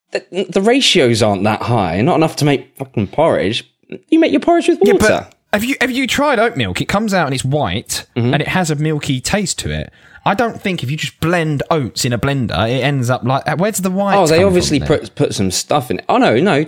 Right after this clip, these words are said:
Speaker 1: it was white. It was white.
Speaker 2: Was it?
Speaker 1: Yeah, yeah. So I blended it, and then I, you, you put it in, like, a n-, uh, it's called a nut milk bag, and then you strain it all out, and all the stuff that came out was white, and then I was left with, like,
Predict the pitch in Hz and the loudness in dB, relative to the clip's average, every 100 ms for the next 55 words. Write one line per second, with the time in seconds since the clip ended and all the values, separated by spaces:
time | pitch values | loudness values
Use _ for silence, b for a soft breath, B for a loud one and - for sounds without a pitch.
0 | - - 175 180 170 135 170 _ _ _ | -4 -4 -2 0 0 0 -4 _ _ _
1 | _ _ _ _ _ _ _ - 180 170 | _ _ _ _ _ _ _ -4 0 0
2 | 214 - 494 269 101 - 370 403 370 - | 0 2 0 0 -2 -2 0 0 -2 -8
3 | _ b b b - 190 185 185 160 196 | _ b b b 0 4 2 0 -2 2
4 | 233 170 82 104 160 _ 123 143 147 147 | 2 2 2 0 -2 _ 0 2 2 0
5 | 139 - 135 131 - - 113 120 123 127 | -2 0 0 2 0 -4 -8 -4 0 2
6 | 123 123 123 123 160 151 131 131 120 117 | 2 0 -2 -2 0 2 2 2 0 0
7 | 110 117 113 107 _ - 80 78 - - | 0 2 0 -2 _ -4 -2 -2 -6 -4
8 | 104 98 131 - 139 151 - 175 180 185 | -2 0 0 0 -2 -2 0 0 0 -2
9 | 185 - _ _ _ - 101 101 - - | -6 -14 _ _ _ -4 0 0 -2 -2
10 | 104 127 123 113 113 143 - 139 160 135 | 2 2 2 2 2 2 0 0 0 -2
11 | 170 - - 135 151 - 95 104 127 90 | -4 -4 -2 0 0 -2 -2 0 2 0
12 | - 104 120 113 107 123 120 - 110 110 | -2 0 2 2 2 0 0 -2 -2 2
13 | 101 98 | 0 0